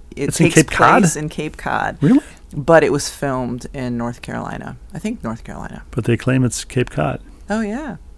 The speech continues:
Speaker 1: It's Cape Cod all the way.
Speaker 2: I had no idea.
Speaker 1: Our oldest daughter
Speaker 2: She told me last night.
Speaker 1: She has watched season one of Dawson's Creek, and she's like, "You know, Mom, now, since you've been watching it, I'm gonna go and start watching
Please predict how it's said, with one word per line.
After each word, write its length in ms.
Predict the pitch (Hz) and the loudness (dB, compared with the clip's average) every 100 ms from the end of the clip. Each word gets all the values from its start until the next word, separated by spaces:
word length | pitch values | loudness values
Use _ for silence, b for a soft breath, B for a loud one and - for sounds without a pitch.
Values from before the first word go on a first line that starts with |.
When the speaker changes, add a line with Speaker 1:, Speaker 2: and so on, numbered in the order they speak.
| - - - | -20 -20 -18
Speaker 1:
It's 100 | - | -16
Cape 240 | - 160 160 | -10 -10 -8
Cod 220 | 170 170 | -8 -6
all 100 | 170 | -6
the 80 | 156 | -6
way. 300 | 160 175 175 - - | -8 -8 -12 -16 -10
Speaker 2:
I 40 | |
had 100 | 123 | -4
no 140 | 120 120 | -2 0
idea. 480 | 113 139 151 101 - - | 0 0 -2 -6 -14 -4
Speaker 1:
Our 180 | 156 151 | 0 0
oldest 360 | 165 156 151 - | -2 -4 -6 -8
daughter 460 | 151 202 135 156 - - - - - - - | -8 -6 -6 -8 -12 -18 -18 -20 -20 -20 -14
Speaker 2:
She 220 | - - | -2 0
told 260 | 123 151 151 | 2 2 2
me 80 | 160 | 4
last 280 | 156 165 185 | 4 2 2
night. 240 | 214 143 - | 0 0 -6
Speaker 1:
She 380 | - - 151 147 | -10 -8 -6 -8
has 360 | 147 139 135 | -8 -6 -6
watched 380 | 135 143 196 - | -4 -4 -4 -8
season 460 | - 160 147 135 117 | -8 -4 -4 -4 -6
one 260 | 117 123 | -6 -8
of 140 | 131 123 | -10 -6
Dawson's 360 | 120 120 135 | -4 -4 -6
Creek, 220 | - 135 127 | -6 -8 -8
and 80 | 139 | -10
she's 140 | 127 | -8
like, 140 | 139 143 | -8 -6
"You 60 | |
know, 100 | 165 | -4
Mom, 240 | 185 185 185 | -4 -4 -4
now, 200 | 180 175 185 | -6 -8 -10
since 200 | 160 156 | -10 -8
you've 80 | 165 | -8
been 140 | 160 | -8
watching 340 | 156 202 - 127 | -6 -8 -8 -8
it, 160 | 131 - b b b b b | -10 -12 b b b b b
I'm 80 | 165 | -8
gonna 160 | 185 | -6
go 400 | 175 170 165 170 - | -6 -4 -4 -6 -10
and 120 | 165 | -10
start 240 | - 165 - | -8 -8 -4
watching 480 | 160 165 165 160 | -6 -6 -10 -10